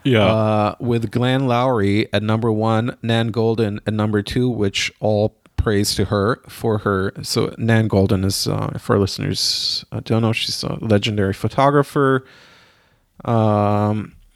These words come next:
Speaker 2: who focused, I guess,
Speaker 1: An
Speaker 2: in,
Speaker 1: iconoclast.
Speaker 2: was iconoclast in the eighties. Focus, was it in the eighties or the seventies? Ugh.
Speaker 1: I think starting in the seventies, but I think eighties is where she really gained prominence.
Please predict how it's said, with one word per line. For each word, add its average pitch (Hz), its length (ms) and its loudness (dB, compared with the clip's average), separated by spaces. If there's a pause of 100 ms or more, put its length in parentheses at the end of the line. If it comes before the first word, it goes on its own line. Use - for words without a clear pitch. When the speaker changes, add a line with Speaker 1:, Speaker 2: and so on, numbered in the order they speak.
(460)
Speaker 2:
who 120 120 0
focused, 120 460 0
I 113 60 2
guess, 120 120 2
Speaker 1:
An 131 80 4
Speaker 2:
in, 139 80 2
Speaker 1:
iconoclast. 107 1120 2
Speaker 2:
was - 240 -4
iconoclast 147 1000 0
in 123 120 -2
the 120 120 0
eighties. 123 420 0
Focus, - 440 -2 (120)
was 151 140 -2
it 175 80 0
in 196 120 0
the - 140 -8
eighties 175 300 4
or 131 60 -2
the 98 80 -2
seventies? 151 800 0 (160)
Ugh. - 320 -2 (420)
Speaker 1:
I - 40 -6
think - 180 -6
starting 131 320 2
in 131 40 4
the 110 40 0
seventies, 110 340 2
but 107 100 2
I 107 80 4
think 104 220 0
eighties 101 640 2
is 101 200 -2
where 98 420 0
she - 180 -2
really 101 240 0
gained 98 300 -2
prominence. 101 760 -4